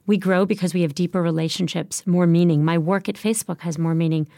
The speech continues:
We grow by finding more gratitude. Gratitude for my kids being alive, something that really I took for granted before.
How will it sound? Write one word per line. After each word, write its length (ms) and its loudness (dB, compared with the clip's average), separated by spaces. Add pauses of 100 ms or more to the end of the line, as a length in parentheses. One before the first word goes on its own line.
(440)
We 180 0
grow 340 0
by 160 -2
finding 440 0
more 120 -2
gratitude. 680 -4 (280)
Gratitude 460 0
for 120 -2
my 100 0
kids 340 -2
being 220 0
alive, 400 -2
something 460 -2 (640)
that 160 -2
really 260 2
I 80 0
took 200 -10
for 120 -8
granted 320 -4
before. 420 -6